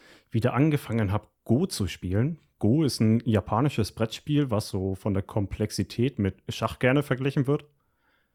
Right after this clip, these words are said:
Ähm, da war ich früher mal für ein paar Jahre relativ tief drinnen und, ähm, ja, hab's dann aus den Augen verloren.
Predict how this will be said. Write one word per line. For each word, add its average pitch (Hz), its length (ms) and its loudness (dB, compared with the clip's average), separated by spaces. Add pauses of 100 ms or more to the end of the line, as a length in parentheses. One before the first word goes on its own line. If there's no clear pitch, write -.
(520)
Ähm, 101 520 0
da 95 160 0
war 101 160 0
ich - 140 -8
früher 120 460 0
mal 151 500 0 (640)
für 107 300 -2
ein 101 100 0
paar 107 220 -2
Jahre 117 420 0
relativ 120 520 -2
tief - 380 -8 (220)
drinnen 143 460 2 (920)
und, 110 680 4
ähm, 98 480 0 (360)
ja, 92 300 -6
hab's - 160 -10
dann 117 160 4
aus 107 140 2
den 107 120 2
Augen 123 300 2
verloren. 127 380 2